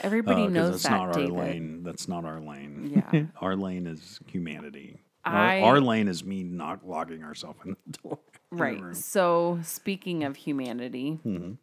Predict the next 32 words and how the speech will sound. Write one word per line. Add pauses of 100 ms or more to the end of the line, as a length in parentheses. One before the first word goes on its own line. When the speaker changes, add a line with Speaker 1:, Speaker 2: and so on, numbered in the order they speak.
(760)
Speaker 1:
um,
there
are
a
lot
of
humans
that
go
to
that
show. (240)
Speaker 2:
Yeah, (100)
there
was
a
lot,
quite
a
bit. (180)
Speaker 1:
There
are
actually
also
people
who
are, (760)
probably
don't
identify
as
humans.